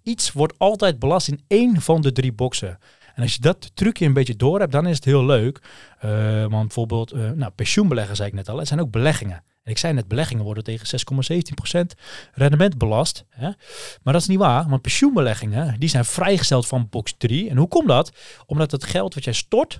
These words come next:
afhankelijk is van je inkomen in box één. En dan mag je ook aftrekken van je inkomen in box één en wordt later weer belast in box één. En het wordt in één van de drie boxen belast. Dus oké, pensioenbeleggen,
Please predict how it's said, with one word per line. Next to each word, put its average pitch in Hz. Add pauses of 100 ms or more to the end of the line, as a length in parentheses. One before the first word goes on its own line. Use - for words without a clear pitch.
afhankelijk 151
is 123
van 107
je -
inkomen 143
in 107
box 107
één. 147
En 156
dan 143
mag 139
je 123
ook 139
aftrekken 147
van 120
je 110
inkomen 131
in 117
box 117
één 143
en 120
wordt 120
later 127
weer 131
belast 151
in 131
box 110
één. 101
En - (340)
het 139
wordt 165
in 170
één 233
van 143
de 123
drie 135
boxen 113
belast. 170
Dus 117
oké, 98 (100)
pensioenbeleggen, 180